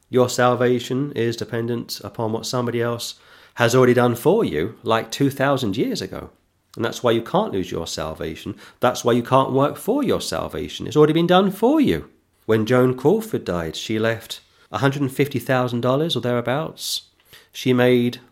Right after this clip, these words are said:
nearly a hundred movies. At the height of her career, she was the top star. Couldn't have any children, would adopt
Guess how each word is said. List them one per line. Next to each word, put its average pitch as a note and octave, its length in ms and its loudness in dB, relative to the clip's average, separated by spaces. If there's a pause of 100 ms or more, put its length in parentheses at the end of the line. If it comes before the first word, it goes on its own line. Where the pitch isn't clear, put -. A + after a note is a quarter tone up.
(220)
nearly B2 200 0
a A#2 60 0
hundred B2+ 280 -2
movies. C#3 540 -4 (760)
At G#2 60 -6
the G#2+ 80 -2
height B2+ 340 2
of A2+ 60 -8
her A#2+ 100 -2
career, A#2+ 380 -2
she D#3+ 240 -6
was A#2+ 280 -2
the F#2+ 80 -10
top - 320 -14
star. D#3 500 -10 (420)
Couldn't D#3 180 0
have C3+ 160 2
any C3 160 2
children, C3+ 640 -2
would A#2 120 0
adopt B2 580 -2